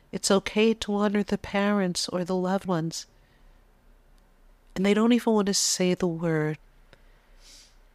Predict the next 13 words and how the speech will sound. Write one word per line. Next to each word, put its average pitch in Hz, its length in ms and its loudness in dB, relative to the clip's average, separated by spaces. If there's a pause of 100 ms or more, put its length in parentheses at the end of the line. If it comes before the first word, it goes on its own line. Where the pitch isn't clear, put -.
(800)
Usually 208 600 4
what 170 240 -2
comes 175 400 -2
in, 170 320 -2 (480)
"They 233 100 4
won't 220 220 2
let 240 120 0
me 233 120 -2
say 175 280 -2
the 208 140 -2
word." 311 380 0 (580)
Okay. 180 440 0 (680)
<laughs> 208 300 8